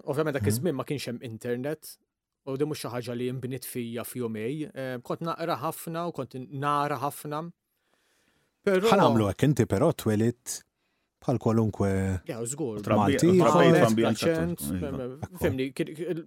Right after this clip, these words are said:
Speaker 1: il-, id-dar kienet, ki-, kien hemm, il-ftit li kien hemm kienet reliġjożità naturali,
Speaker 2: Mhm.
Speaker 1: jiġifieri kulturali, em, em, ma,
Speaker 2: Tassib
Speaker 1: ma kien hemm xejn
Speaker 2: ngħidilha jien.
Speaker 1: spiritwali.
Speaker 2: Tassibt flaxija, jew hekk.
Speaker 1: Ta' me-, meta forsi is-sibt flaxija, fimt? U forsi sal-festa.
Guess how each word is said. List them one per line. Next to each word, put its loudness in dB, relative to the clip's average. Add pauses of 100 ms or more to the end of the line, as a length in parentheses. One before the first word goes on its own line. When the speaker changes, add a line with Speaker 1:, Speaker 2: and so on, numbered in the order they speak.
(100)
Speaker 1:
il-, -4
id-dar 0
kienet, 0 (180)
ki-, -4
kien -2
hemm, -4
il-ftit -2
li 2
kien 2
hemm 2
kienet -2
reliġjożità 0
naturali, -2
Speaker 2:
Mhm. -6
Speaker 1:
jiġifieri -2
kulturali, 0 (800)
em, 0 (160)
em, -6 (380)
ma, 2
Speaker 2:
Tassib 6
Speaker 1:
ma 6
kien 4
hemm 8
xejn 6
Speaker 2:
ngħidilha 6
jien. 6
Speaker 1:
spiritwali. 2
Speaker 2:
Tassibt 2
flaxija, 2 (260)
jew -6
hekk. -6
Speaker 1:
Ta' 0
me-, 2
meta -2
forsi 0 (260)
is-sibt -4
flaxija, -6
fimt? -10 (100)
U -6
forsi -4
sal-festa. -4